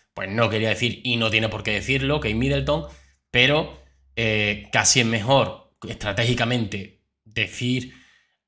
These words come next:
algo aproximado a lo que tiene sin decirlo cien por cien, más que al final, eh, se crean especulaciones, ¿no? Insisto, estratégicamente.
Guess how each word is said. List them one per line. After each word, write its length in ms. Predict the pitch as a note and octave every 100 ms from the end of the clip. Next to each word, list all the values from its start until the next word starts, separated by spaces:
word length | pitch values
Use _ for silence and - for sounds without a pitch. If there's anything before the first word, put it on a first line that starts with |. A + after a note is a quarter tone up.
| _ -
algo 340 | B2 C3 B2
aproximado 600 | A#2 B2 A#2+ - A2+ A#2
a 20 | A#2+
lo 100 | A2+
que 120 | A2
tiene 400 | A#2+ C3 C#3 G2+
sin 220 | - G2+
decirlo 440 | F#2+ - A#2 A2+
cien 240 | A2 A#2+ A2+
por 140 | A#2
cien, 420 | - B2+ C3+ C#3 - _ _
más 220 | A2 G#2+ -
que 100 | A#2
al 80 |
final, 580 | A#2+ A2+ A2+ A#2+ C3 - _ _ _ _
eh, 760 | A2+ G#2 G2+ G2 F#2+ F#2 F#2 F2+ - - _
se 260 | - G#2
crean 300 | A2+ A#2 A#2
especulaciones, 840 | A2+ - G2 A2 G2 - C3 G#2 G2
¿no? 380 | G#2+ C3+ C3+ -
Insisto, 500 | G#2 B2 A#2+ - F2+
estratégicamente. 960 | F#2 G#2 A2 A2+ G#2+ G#2 G#2 G2 -